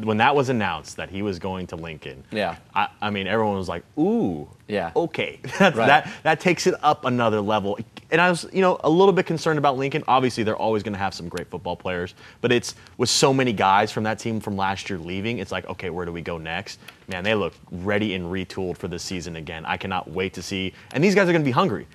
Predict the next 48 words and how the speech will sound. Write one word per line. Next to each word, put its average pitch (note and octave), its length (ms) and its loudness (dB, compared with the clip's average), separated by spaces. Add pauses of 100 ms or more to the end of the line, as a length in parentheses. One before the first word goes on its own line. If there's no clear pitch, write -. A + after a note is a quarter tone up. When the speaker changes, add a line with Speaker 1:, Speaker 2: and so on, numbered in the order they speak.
Speaker 2:
Yeah. A#2 120 0
Speaker 1:
because A#2+ 160 4
they C3+ 80 6
are E3+ 180 6
coming G#2+ 300 0
in G#2 160 -2
and G2+ 100 -6
trying B2+ 200 -2
to G#2 40 0
prove C#3 300 -2
themselves G#2+ 500 0
Speaker 2:
They B2 160 0
always D3 200 4
Speaker 1:
at D3 60 6
Speaker 2:
have - 100 4
a - 20 4
Speaker 1:
Lincoln. G2 220 0
Speaker 2:
chip E2+ 60 -4
on G#2+ 120 0
their G#2 80 -4
Speaker 1:
You G#2 240 -2
know, D3 60 4
Speaker 2:
shoulder. D3+ 100 4
Speaker 1:
it's, C3 60 4
Speaker 2:
Always A2 160 4
Speaker 1:
it, C#3+ 80 6
Speaker 2:
play A#2 100 -2
like F#2+ 120 -6
that. - 40 0
Speaker 1:
always. D3+ 360 6
So A#2 220 2
I, B2 240 2
I'm A2 300 4
so D#3 320 6
excited A2 400 2
to F#2+ 60 -2
see G2+ 160 -4
the F2+ 100 -4
Hornets F#2 320 -6
again. E2+ 400 -8
And F2+ 280 -6 (300)
you G#2 80 -6
know, E2+ 120 -4
they're G#2+ 480 2
a, F#2 80 -4
really F#2 640 2
are G2+ 120 2
re-, F#2+ 240 -2